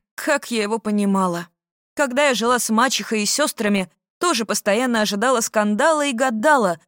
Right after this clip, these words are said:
кто его начнёт на этот раз. Но что я могу ответить? Я бы хотела спросить: «Вы её любите?»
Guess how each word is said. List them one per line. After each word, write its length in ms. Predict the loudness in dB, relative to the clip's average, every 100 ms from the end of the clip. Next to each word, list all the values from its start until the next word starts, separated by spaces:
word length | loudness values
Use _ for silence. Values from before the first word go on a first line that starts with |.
| _
кто 200 | -8 -2
его 200 | 0 0 0
начнёт 420 | -2 -2 -2 0
на 220 | 0 0
этот 240 | -2 -4 -2
раз. 340 | -2 -4 -10 _ _ _ _ _ -2
Но 120 | -2
что 260 | -2 -2 0
я 140 | 2
могу 280 | 2 2 0
ответить? 680 | 0 -2 -2 -2 -6 -10 -12 _ _ _ -2
Я 160 | 0
бы 120 | 0
хотела 420 | 0 -2 0 -2 -2
спросить: 720 | -2 -2 0 -2 -4 -4 -12 _ _ -4
«Вы 180 | 0 0
её 240 | 0 0
любите?» 580 | 0 0 -2 -4 -4